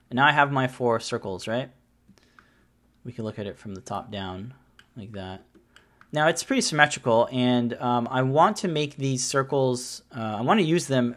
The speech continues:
rather as just the origins of where the circles are, but not circle themselves, um, 'cause they're actually a little bit bigger than, uh, three M three, three millimeters. So what I'm gonna do, uh, they're, like, three point two or so.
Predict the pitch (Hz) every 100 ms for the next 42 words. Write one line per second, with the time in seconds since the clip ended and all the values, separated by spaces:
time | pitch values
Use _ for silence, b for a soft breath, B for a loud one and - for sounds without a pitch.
0 | - 123 117 120 113 117 120 160 - 143
1 | 127 127 127 113 110 104 110 110 110 107
2 | - 113 107 131 156 165 - b b -
3 | 113 113 - 120 - 107 95 120 98 104
4 | - _ b b b - 117 104 101 120
5 | 110 123 143 135 117 110 135 185 240 202
6 | 160 151 151 139 143 131 127 123 117 -
7 | 131 123 131 131 135 - _ _ _ _
8 | _ _ - _ - 135 135 - 131 127
9 | 147 - _ _ _ _ - 135 123 127
10 | 127 147 160 - _ b b b b -
11 | 156 170 160 165 156 - 143 127 139 139
12 | 131 143 139 139 110 - 117 117 - 120
13 | 127